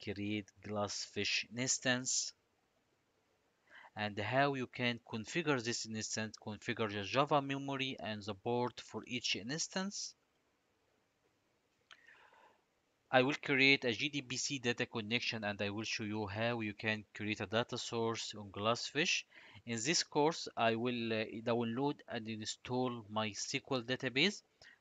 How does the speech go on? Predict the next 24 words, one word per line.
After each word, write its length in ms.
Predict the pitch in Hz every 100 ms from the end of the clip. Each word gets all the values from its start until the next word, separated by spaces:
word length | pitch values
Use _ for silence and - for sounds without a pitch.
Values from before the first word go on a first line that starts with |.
| _ _ _ _ _ _
to 100 | 127 117
create 400 | 117 117 123 110
a 120 | 110
fully 380 | - 139 139 131
complete 520 | 127 117 113 113 -
free 280 | - 123 127
license 400 | 123 120 - 107
environment, 640 | 107 104 135 131 135 131 - - -
and 200 | 120 117
I 100 | 110
will 200 | 110 135
show 200 | - 135
you 240 | 120 123 110
how 360 | 120 135 135
you 160 | 120 110 -
can 240 | 120 117 -
create 320 | 104 107 98
G 160 | 139
D 120 | 151 151
B 120 | 151
C 200 | - 151
co-, 120 | - 139
database 520 | 139 143 131 135 -
connection 500 | 127 131 120 127